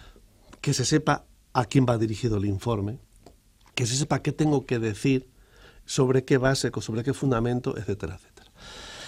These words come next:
Y ya entrando en, en lo que a nuestros alumnos les, les compete, pues les compete estudiar. Les compete estudiar los temas,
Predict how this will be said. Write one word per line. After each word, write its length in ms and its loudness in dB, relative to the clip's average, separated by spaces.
Y 120 8
ya 240 6
entrando 500 6
en, 200 4
en 200 4
lo 120 2
que 180 4
a 180 0
nuestros 300 0
alumnos 680 4
les, 300 0
les 160 0
compete, 640 4
pues 140 0
les 120 0
compete 340 0
estudiar. 420 0
Les 180 -2
compete 340 2
estudiar 480 6
los 340 8
temas, 560 6